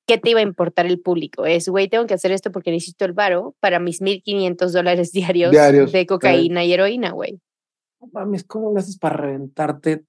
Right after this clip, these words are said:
Speaker 3: actual treinta mil varos así de
Speaker 1: No
Speaker 3: droga?
Speaker 1: mames, y seguir vivo,
Speaker 2: Droga.
Speaker 1: cabrón.
Speaker 2: Sí, sí, y seguir vivo.
Speaker 3: Droga.
Speaker 2: Sí, y librarla. Un
Speaker 1: No
Speaker 2: periodista de la
Speaker 1: mames.
Speaker 2: revista Glorious Noise escribió, "No me sorprendería en absoluto que Smith esté muerto en menos de un año".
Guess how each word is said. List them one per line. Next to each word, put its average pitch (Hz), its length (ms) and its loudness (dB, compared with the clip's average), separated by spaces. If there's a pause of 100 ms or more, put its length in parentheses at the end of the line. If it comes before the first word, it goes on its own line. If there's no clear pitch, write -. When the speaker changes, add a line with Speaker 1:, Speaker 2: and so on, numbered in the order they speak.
(120)
Speaker 3:
actual 131 460 -6
treinta 135 360 -2
mil 139 220 -2
varos 131 380 -4
así 120 260 -6
de 117 260 -12
Speaker 1:
No 240 200 2
Speaker 3:
droga? 285 400 0
Speaker 1:
mames, 302 420 -4
y 247 100 -4
seguir 269 500 -4
vivo, 277 280 0
Speaker 2:
Droga. 302 180 0
Speaker 1:
cabrón. 226 760 -2
Speaker 2:
Sí, 160 140 8
sí, 160 80 4
y 156 120 4
seguir 139 260 8
vivo. 156 120 10
Speaker 3:
Droga. 120 640 0
Speaker 2:
Sí, - 120 4 (160)
y 156 40 4
librarla. 135 540 2 (1120)
Un 220 120 10
Speaker 1:
No 208 40 6
Speaker 2:
periodista 226 400 10
de 208 60 8
la 175 80 8
Speaker 1:
mames. 170 120 6
Speaker 2:
revista 208 360 6
Glorious 208 520 6
Noise 196 300 4
escribió, 147 400 4
"No 170 100 6
me 214 80 8
sorprendería 170 560 6
en 147 120 2
absoluto 170 380 4
que 143 160 0
Smith 180 260 6
esté 175 200 4
muerto 196 400 4
en 139 140 -2
menos 147 240 2
de 143 80 4
un 127 80 2
año". 107 160 -10